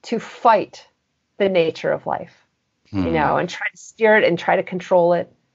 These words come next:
Speaker 1: Um, whatever you try to control winds up controlling you. We, we can't control anything, though. It's really freaking hard to
Speaker 2: That's
Speaker 1: control
Speaker 2: so
Speaker 1: you.
Speaker 2: profound, so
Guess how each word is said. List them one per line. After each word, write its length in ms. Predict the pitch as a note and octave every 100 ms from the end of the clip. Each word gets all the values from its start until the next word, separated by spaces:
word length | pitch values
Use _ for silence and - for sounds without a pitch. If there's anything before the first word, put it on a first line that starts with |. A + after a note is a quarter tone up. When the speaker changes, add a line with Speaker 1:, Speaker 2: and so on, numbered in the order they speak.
| _ _ _ _ _ _ -
Speaker 1:
Um, 400 | F#3+ F#3 E3+ E3+
whatever 420 | - G3+ B3 C4
you 100 | B3
try 220 | - G#3
to 80 | G3+
control 380 | F#3+ E3+ F#3+ F3+
winds 200 | F3 F3
up 100 | F3
controlling 500 | E3+ - F3 E3 E3
you. 220 | E3+ E3+
We, 240 | G#3 C4 -
we 140 | D4
can't 300 | - G#3 -
control 480 | - C3 - C#2 -
anything, 540 | - C3+ C3 - - -
though. 260 | C#3+ - -
It's 200 | G#3+ -
really 380 | D4+ D#4 A3 E3+
freaking 320 | - - D#3
hard 400 | C3 C3+ B2 B2 _ _ -
to 0 |
Speaker 2:
That's 340 | G2 F#2+ F#3
Speaker 1:
control 560 | F3 G3 D3 A2 G#2+ G#2
Speaker 2:
so 100 | G2+
Speaker 1:
you. 80 | C#3+
Speaker 2:
profound, 840 | - G2 - G2+ F2+ E2+ E2 D#2+ F2
so 640 | - - A2+ A2 G#2 G2